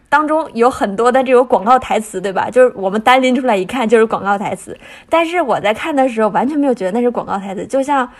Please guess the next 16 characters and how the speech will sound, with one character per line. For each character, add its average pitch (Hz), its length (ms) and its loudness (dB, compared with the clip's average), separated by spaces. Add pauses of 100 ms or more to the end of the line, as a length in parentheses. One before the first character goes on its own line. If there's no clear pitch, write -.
(180)
是 254 300 -2 (100)
很 190 240 -6
自 254 160 -8
然 240 160 2
而 202 160 2
然 175 220 -2
的， 185 140 -6
就 208 120 -6
是 208 140 -4
人 175 200 -4
物 190 160 -6
产 - 240 -10
生 202 140 -6
的 196 80 -6
一 180 100 -6
个 180 160 -2